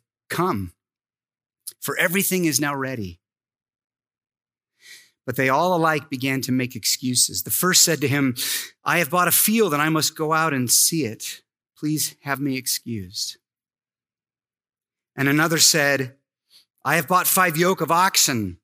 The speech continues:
and I go to examine them. Please have me excused." And another said, "I have married a wife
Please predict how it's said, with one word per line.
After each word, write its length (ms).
and 100
I 80
go 180
to 180
examine 480
them. 140
Please 240
have 180
me 120
excused." 520
And 120
another 320
said, 420
"I 120
have 140
married 300
a 40
wife 640